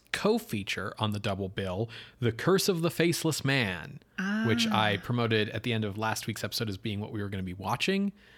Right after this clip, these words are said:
Speaker 1: this week, but it's the B picture, so we're actually gonna be doing it next week after this film.
Speaker 2: Okay.
Speaker 1: In the nineteen sixties, he would write the adventure film Rampage in nineteen sixty-three and the science fiction film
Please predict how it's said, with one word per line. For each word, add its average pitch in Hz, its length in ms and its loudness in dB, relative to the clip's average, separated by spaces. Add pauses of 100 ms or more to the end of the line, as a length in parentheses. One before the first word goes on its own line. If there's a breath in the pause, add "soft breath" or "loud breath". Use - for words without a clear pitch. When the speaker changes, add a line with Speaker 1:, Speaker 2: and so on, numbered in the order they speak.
(180 soft breath)
Speaker 1:
this 175 200 2
week, 214 300 0
but - 140 2
it's 127 180 0
the 131 140 0 (300)
B 135 240 2
picture, 113 460 -2
so - 160 -2
we're 107 80 2
actually 104 260 0
gonna 107 120 0
be 101 100 0
doing 101 300 0
it 101 140 -4 (380)
next 117 580 2
week - 360 -8
after - 280 -8
this 95 260 -2
film. - 320 -8 (320)
Speaker 2:
Okay. 330 220 -2 (400 loud breath)
Speaker 1:
In 120 100 0
the 123 60 2
nineteen 123 320 0
sixties, 220 440 -2
he 127 120 -2
would 107 160 0
write 110 180 0
the 107 100 -4
adventure 107 380 0
film 104 320 0
Rampage 131 840 0
in 98 140 -2
nineteen 107 320 -2
sixty-three 143 640 -2 (260 loud breath)
and 110 140 0
the 104 80 -2
science 156 360 0
fiction 175 300 0
film 139 320 0